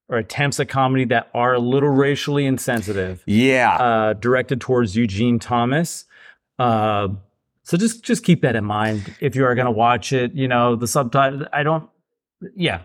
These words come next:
Speaker 1: just keep that in mind.
Speaker 2: Yeah, there's, there's one sequence where they're using, like, really outdated racial epithet. Not that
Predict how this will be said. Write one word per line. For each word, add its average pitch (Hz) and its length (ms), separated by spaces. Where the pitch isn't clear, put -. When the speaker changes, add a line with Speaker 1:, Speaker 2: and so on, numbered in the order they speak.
Speaker 1:
just 180 180
keep 170 140
that 117 100
in 95 80
mind. 92 200
Speaker 2:
Yeah, 110 200
there's, 120 300
there's 117 240
one 123 200
sequence 113 340
where 117 100
they're 101 100
using, 92 760
like, 87 300
really 98 800
outdated 92 1040
racial 87 720
epithet. 101 400
Not 131 160
that 92 240